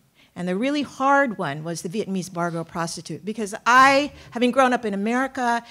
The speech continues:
and watched T V, thought, "What is the matter with those women? Why don't they get a better job?" You know, and I, I didn't understand about how an economy gets destabilized and how people's value, how what's valuable, what you get money for in a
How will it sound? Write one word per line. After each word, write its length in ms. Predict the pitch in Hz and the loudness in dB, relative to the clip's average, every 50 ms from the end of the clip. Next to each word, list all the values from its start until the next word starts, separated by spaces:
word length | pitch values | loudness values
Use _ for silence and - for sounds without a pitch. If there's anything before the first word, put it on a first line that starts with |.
| - - - | -18 -18 -12
and 100 | - 190 | -6 -2
watched 280 | 202 214 208 214 - - | 0 0 0 -2 -4 -8
T 80 | 247 | -6
V, 160 | 220 240 247 233 | -6 -4 -6 -6
thought, 240 | - 220 196 196 | -4 -4 -4 -4
"What 180 | 233 339 370 - | -6 -8 -8 -10
is 120 | 494 - | -10 -6
the 100 | - 285 | -4 -2
matter 320 | 226 214 240 262 320 339 349 | -2 0 0 0 0 2 0
with 160 | 294 - - | 0 2 4
those 200 | 262 254 233 208 | 4 4 4 4
women? 480 | 214 277 349 359 370 302 220 196 185 170 | 4 4 4 4 4 4 4 4 2 2
Why 120 | 220 247 | 2 2
don't 120 | 320 339 | 2 2
they 80 | 302 359 | 2 0
get 140 | 349 339 330 | 0 0 0
a 60 | 330 | -2
better 320 | 214 - - 247 302 330 | -2 0 0 0 0 0
job?" 720 | 226 - - 233 208 247 269 330 - - 170 156 165 170 - - - - - - - - - _ | 0 0 -2 0 0 2 4 4 4 4 2 -2 -6 -10 -14 -16 -20 -20 -20 -20 -20 -20 -18 _
You 100 | - 233 | -6 -2
know, 300 | 220 214 196 208 220 233 233 | 2 4 4 4 4 2 0
and 220 | 233 247 233 233 - | 0 0 0 0 2
I, 260 | 233 240 240 233 - - _ - | 2 2 2 2 -2 -6 _ -2
I 80 | 262 | 0
didn't 200 | 233 254 269 269 | 0 2 2 2
understand 520 | 262 247 247 240 - - 269 262 269 285 269 | 2 2 2 0 0 2 4 4 4 4 4
about 220 | 208 208 190 185 | 2 2 2 2
how 260 | 202 220 202 202 202 - _ _ | 2 0 0 0 -2 -6 _ _
an 180 | 202 196 190 180 - - _ - | -4 -4 -4 -4 -8 -14 _ -10
economy 600 | 220 - - - - 269 269 269 262 247 220 202 | -10 -10 -8 -2 4 4 4 6 6 4 4 4
gets 280 | 165 202 190 185 - 175 | 2 0 0 0 -2 -4
destabilized 800 | 214 208 - - - 220 220 214 220 196 156 156 156 147 - 202 | -4 -4 -2 0 2 2 2 2 2 0 0 0 0 -2 -4 -4
and 80 | 196 | -4
how 100 | 185 196 | -4 -4
people's 480 | 185 190 - 233 220 202 202 170 165 - | -4 -6 -8 -10 -8 -6 -8 -8 -8 -10
value, 480 | - 170 196 196 214 220 226 202 175 151 - | -10 -6 -2 0 0 0 0 -2 -4 -6 -8
how 140 | - 202 202 | -6 -2 -2
what's 160 | 220 220 - | -2 -2 0
valuable, 560 | 190 190 208 208 220 220 202 156 151 - - - | 0 2 4 4 4 4 2 -2 -4 -6 -4 -6
what 140 | 214 - | -4 -2
you 60 | 226 - | -2 -4
get 180 | - - 185 | -4 -4 -2
money 220 | 185 202 202 208 214 | -2 -2 -2 -2 -4
for 300 | 220 - 160 156 156 - | -6 -8 -8 -8 -8 -6
in 100 | - 180 | -6 -8
a 100 | 170 170 | -8 -8